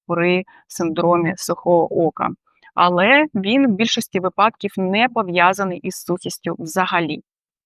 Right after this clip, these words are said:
Він виникає, коли пошкоджуються нервові закінчення. Це може бути результатом травмування ока або через системні захворювання організму. В деяких випадках нейропатичний біль може бути результатом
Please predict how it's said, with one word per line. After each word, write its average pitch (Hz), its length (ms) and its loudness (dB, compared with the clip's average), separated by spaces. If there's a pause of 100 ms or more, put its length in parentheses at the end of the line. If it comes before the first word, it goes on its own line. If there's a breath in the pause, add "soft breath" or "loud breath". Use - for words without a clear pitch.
(180)
Він 233 240 4
виникає, 190 500 2
коли 233 240 0
пошкоджуються 208 760 -2
нервові 190 600 0
закінчення. 175 840 -4 (580 soft breath)
Це 214 260 0
може 185 340 0
бути 170 300 -6
результатом 180 760 -2
травмування 220 880 2
ока 214 460 -4
або 180 400 0
через 202 420 0
системні 180 920 -2 (280 soft breath)
захворювання 160 880 -2
організму. - 640 -8 (680)
В 190 120 -4
деяких 233 500 0
випадках 208 760 0
нейропатичний 196 840 -2
біль 185 280 -2
може 190 320 0
бути 170 260 -4
результатом 170 680 -2